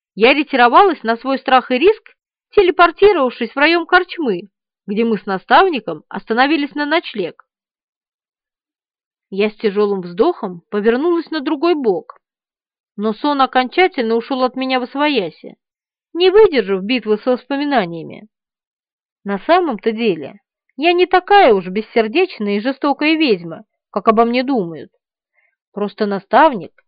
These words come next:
ещё когда мне стукнуло пятнадцать, и я начала поглядывать в сторону мальчиков, доходчиво объяснил мне, что значит соитие и к чему это может привести.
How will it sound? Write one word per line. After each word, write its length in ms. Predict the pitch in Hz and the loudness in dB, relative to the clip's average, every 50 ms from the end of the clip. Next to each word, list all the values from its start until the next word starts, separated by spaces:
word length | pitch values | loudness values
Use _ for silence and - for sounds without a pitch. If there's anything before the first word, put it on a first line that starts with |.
| _ _ _ _ | _ _ _ _
ещё 300 | - 208 202 - - 262 | -8 -6 -6 -4 -6 -2
когда 360 | 254 254 247 240 226 269 262 | 0 0 -2 2 2 2 2
мне 160 | 240 220 220 208 | 2 0 -4 -6
стукнуло 520 | - - 277 269 - - 214 208 202 196 | -4 -6 -6 -6 -6 -4 -4 -2 -2 -2
пятнадцать, 640 | 196 214 202 202 226 311 381 403 392 _ - 170 - - _ _ _ _ _ _ _ _ | -2 -4 -6 -2 0 2 2 2 0 _ -10 -12 -12 -12 _ _ _ _ _ _ _ _
и 120 | 349 339 | 2 4
я 140 | 349 339 339 | 4 4 4
начала 340 | 339 320 - 330 339 320 320 | 4 0 -2 2 2 2 4
поглядывать 640 | - 339 330 311 349 349 285 226 190 190 190 185 | 4 2 2 4 4 4 4 4 4 0 -4 -6
в 60 | - - | -10 -8
сторону 340 | - - 254 247 233 214 214 | -2 0 2 2 2 0 0
мальчиков, 640 | 220 269 370 427 370 - - 202 - - 139 - _ _ _ _ _ _ _ _ _ _ _ _ | 2 2 2 2 2 -2 -6 -12 -10 -10 -14 -14 _ _ _ _ _ _ _ _ _ _ _ _
доходчиво 720 | 175 170 170 - - 226 277 330 - - 330 302 320 320 | -8 -8 -8 -6 -4 -2 -2 -2 -2 -4 -2 4 4 4
объяснил 560 | 311 349 392 440 - - 320 277 254 233 208 | 4 2 -2 -4 -6 -6 -8 -6 -6 -4 -6
мне, 340 | 196 196 185 180 175 208 208 _ _ _ _ _ _ | -6 -6 -8 -8 -10 -12 -16 _ _ _ _ _ _
что 320 | - - _ - 427 392 311 | -20 -20 _ 0 2 2 2
значит 380 | 262 254 240 - - 214 - | 2 0 -2 -2 -4 -12 -6
соитие 720 | - 233 233 269 339 415 453 453 - 226 190 175 - - _ _ _ | 0 0 2 2 2 0 -2 -4 -6 -8 -8 -8 -8 -12 _ _ _
и 80 | 202 | -16
к 80 | 190 - | -16 -14
чему 340 | - - 220 196 214 302 415 | -14 -10 -8 -6 -2 0 0
это 220 | 453 - - 214 | 0 0 -2 -2
может 320 | 208 220 254 285 320 - | -2 -2 -2 -2 -4 -4
привести. 720 | _ 349 349 359 403 453 453 _ _ - 220 185 165 185 | _ 0 2 2 2 0 -2 _ _ -12 -10 -8 -10 -10